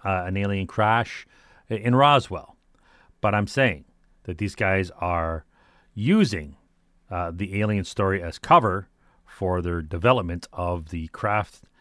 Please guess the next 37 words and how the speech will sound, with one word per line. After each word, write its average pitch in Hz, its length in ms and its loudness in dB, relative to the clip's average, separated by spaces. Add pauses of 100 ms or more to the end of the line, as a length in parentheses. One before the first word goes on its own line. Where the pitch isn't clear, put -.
(120)
that 92 100 -10
they 104 100 -4
had 98 240 -2
in 113 100 -2
Area 113 180 2
fifty-one. 151 540 -2 (540)
The 98 280 -8
Area 120 240 6
fifty-one 135 400 0
didn't 135 160 -2
even 139 140 -2
exist. 127 460 -4
Remember 104 180 -4
the 113 60 -2
nineteen 123 340 -2
nineties? 151 520 0 (340)
They 101 200 0
leaked 117 380 2
at 90 100 -10
Area 117 260 4
fifty-one 117 480 2
through 127 180 0
Bob 120 260 4
Lazar. 135 180 2
I 95 220 4
think 90 220 -2
Bob 95 240 2
Lazar 98 340 2
was 98 140 0
a 92 60 -2
plant. - 460 -8 (520)
I 101 80 0
don't 110 160 0
think 104 180 -4
he's 98 240 -4
a 95 80 -6
salaried 120 800 4